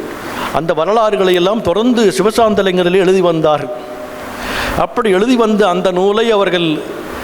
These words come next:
வெளியிட வேண்டும் என்று சிந்தித்து உடுமலையிலே ரவி இடத்திலே சொல்லி வெளியிடுவதற்கான முயற்சிகளை செய்தார்கள். ஆனால் சூழல் அமையவில்லை. அதன் பின்பு இரண்-,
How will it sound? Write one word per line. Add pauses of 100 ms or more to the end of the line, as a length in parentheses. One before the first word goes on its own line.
(260)
வெளியிட
வேண்டும்
என்று
சிந்தித்து (100)
உடுமலையிலே
ரவி
இடத்திலே
சொல்லி
வெளியிடுவதற்கான
முயற்சிகளை
செய்தார்கள். (1000)
ஆனால்
சூழல் (200)
அமையவில்லை. (1080)
அதன்
பின்பு
இரண்-,